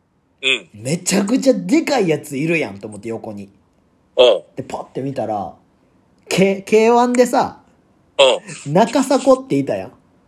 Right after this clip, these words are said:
Speaker 1: あー、覚えてます。
Speaker 2: 覚えてる？
Speaker 1: はい。中迫。
Speaker 2: めちゃくちゃでかいやつ。
Speaker 1: はい。はい。
Speaker 2: 中迫が俺の横におっ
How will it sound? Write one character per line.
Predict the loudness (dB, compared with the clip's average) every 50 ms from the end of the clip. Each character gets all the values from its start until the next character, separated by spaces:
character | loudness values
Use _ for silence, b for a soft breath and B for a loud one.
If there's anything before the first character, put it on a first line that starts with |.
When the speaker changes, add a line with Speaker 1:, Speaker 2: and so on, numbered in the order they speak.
| _ -6
Speaker 1:
あ | -4 -2 -2 -2 -2 -2 -4 -4 -6 -6 -6 -6 -8
ー、 | -8
覚 | -8 -8 -8
え |
て | -6 -6
ま | -6
す。 | -6 -4 -6
Speaker 2:
覚 | -6 0 0 0
え | 0 0
て | -4
る？ | -2 -2
Speaker 1:
は | -2
い。 | 0
中 | 0 -2
迫。 | -2 -4 -6 _ -6
Speaker 2:
め | -10 -10
ち | -8 -4 -2 -2
ゃ | -2
く | -2 -4
ち | -2 -2
ゃ | 0 0
で | -2 -4
か | -6 -8 -8
い | -6
や | -8 -10 -12
つ。 | -14 -20
Speaker 1:
は | -20 -20
い。 | _ _ _ _ _ _ _ _ _ -6 -4 -4 -4
は | -6
い。 | -8 -6 -4 -4 -4 -4
Speaker 2:
中 | -6 -8 -6 -4 -4 -6 -6 -6 -12 -12 -8 -6 -6
迫 | -6 -4 -6 -6 -8 -4
が | -4 -2 -2
俺 | -2 -4 -4 -6
の | -6 -6
横 | -8 -8 -8 -6 -6 -6
に | -4 -6
お | -8
っ | -8